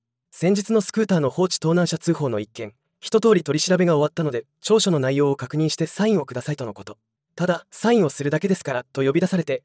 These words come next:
「ハンコはお持ちですか？なければ左手人差し指でも」と狙ったかのように指紋を採取されてしまう。この指紋を含んだ調書が警察のデータベースにデジタル登録されるのです。もしかしたら犯罪者の指紋検索の対象になってしまったのかも。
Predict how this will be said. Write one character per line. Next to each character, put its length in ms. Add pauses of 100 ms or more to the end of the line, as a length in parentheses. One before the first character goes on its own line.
「ハ 160
ン 60
コ 80
は 120
お 40
持 80
ち 80
で 80
す 80
か？ 180 (220)
な 160
け 100
れ 80
ば 120
左 260
手 100
人 160
差 100
し 120
指 160
で 80
も」 180
と 120
狙 120
っ 60
た 140
か 80
の 80
よ 100
う 60
に 100
指 140
紋 160
を 40
採 100
取 100
さ 180
れ 80
て 80
し 140
ま 100
う。 80 (240)
こ 140
の 100
指 120
紋 180
を 40
含 220
ん 20
だ 120
調 160
書 100
が 160
警 160
察 220
の 80
デ 100
ー 20
タ 120
ベ 80
ー 20
ス 140
に 100
デ 80
ジ 100
タ 80
ル 40
登 180
録 160
さ 100
れ 60
る 80
の 80
で 80
す。 220 (200)
も 140
し 80
か 80
し 80
た 80
ら 80
犯 220
罪 140
者 100
の 100
指 120
紋 120
検 180
索 140
の 100
対 140
象 160
に 80
な 80
っ 40
て 100
し 120
ま 60
っ 60
た 100
の 60
か 100
も。 140